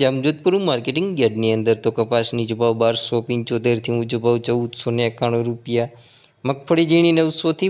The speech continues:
બારસો છપ્પન, મગફળી જાડી નવસો પચાસથી બારસો છેતાલીસ. તુવેરની વાત કરીએ તો ઓગણીસો એકથી ત્રેવીસો ને એકતાલીસ રૂપિયા, ચણા એક હજાર એંસીથી બારસો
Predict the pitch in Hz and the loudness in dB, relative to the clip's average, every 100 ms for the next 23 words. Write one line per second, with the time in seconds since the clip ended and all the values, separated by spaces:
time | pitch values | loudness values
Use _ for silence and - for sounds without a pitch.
0 | 151 110 110 - 110 107 107 - 151 185 | 2 2 0 -4 -4 -2 -6 -4 -4 -4
1 | - _ _ 120 120 - 123 120 117 120 | -12 _ _ -6 -6 -4 -2 0 0 0
2 | 123 120 123 - 120 113 127 120 117 - | 2 0 -2 -4 -6 -2 0 0 -2 -6
3 | 113 117 117 - 127 120 123 - 120 120 | 0 2 2 -2 -6 -4 -6 0 0 0
4 | 120 - - _ _ _ 139 156 160 165 | -4 -10 -20 _ _ _ 2 4 4 2
5 | 160 160 165 165 165 165 143 147 147 147 | 0 0 2 2 2 2 2 2 0 0
6 | 160 147 139 - 170 170 120 113 110 - | 2 2 0 -2 -2 0 0 0 -2 -2
7 | 110 110 110 - 117 117 120 117 - 135 | 0 0 0 0 0 -2 -4 -6 -2 0
8 | 170 - - _ - - 123 127 123 127 | 0 -4 -18 _ -14 -2 0 2 0 0
9 | 123 123 120 120 - 120 123 117 117 117 | 2 2 0 -2 -4 -2 0 2 2 0
10 | - | -4